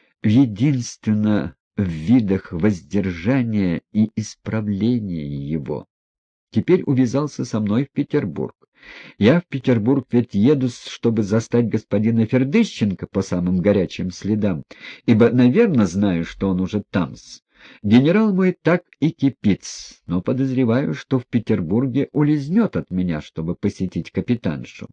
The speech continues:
Я, признаюсь, даже нарочно его от себя отпущу, как мы уже и условились,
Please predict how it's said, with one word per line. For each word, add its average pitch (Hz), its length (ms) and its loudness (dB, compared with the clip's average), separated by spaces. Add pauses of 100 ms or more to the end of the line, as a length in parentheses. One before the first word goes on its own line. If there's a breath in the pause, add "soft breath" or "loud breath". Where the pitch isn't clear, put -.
(200)
Я, 170 460 0
признаюсь, 92 580 -4
даже 127 400 -2 (300 loud breath)
нарочно 131 500 4
его 110 320 4
от 107 160 0
себя 95 300 -2
отпущу, - 880 -4
как 139 300 -2
мы 120 240 4
уже 120 480 2
и 120 160 6
условились, 104 1000 0